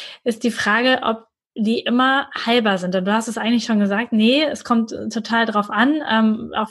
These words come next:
wahrscheinlich wie der Patient irgendwie, ähm, mitmacht. Wenn wir jetzt aber so von so einem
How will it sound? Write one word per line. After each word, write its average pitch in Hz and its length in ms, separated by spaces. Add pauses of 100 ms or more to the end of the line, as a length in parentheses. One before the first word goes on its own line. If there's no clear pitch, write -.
wahrscheinlich 214 340
wie 220 60
der 202 100
Patient 226 480
irgendwie, 254 420 (480)
ähm, 233 300
mitmacht. 262 640
Wenn 233 160
wir 233 80
jetzt 226 180
aber 226 220
so 226 120
von 208 420
so 214 120
einem 208 100